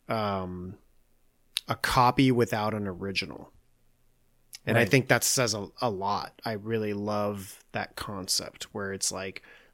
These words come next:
Speaker 1: they're copying these, somehow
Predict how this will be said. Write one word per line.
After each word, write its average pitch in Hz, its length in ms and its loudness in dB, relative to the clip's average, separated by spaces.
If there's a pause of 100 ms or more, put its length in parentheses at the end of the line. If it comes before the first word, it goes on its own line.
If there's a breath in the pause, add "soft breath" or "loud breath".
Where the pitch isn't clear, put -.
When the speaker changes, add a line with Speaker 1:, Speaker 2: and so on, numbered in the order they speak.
(100)
Speaker 1:
they're 113 200 -2
copying 123 720 2
these, 110 540 2 (640)
somehow 135 880 6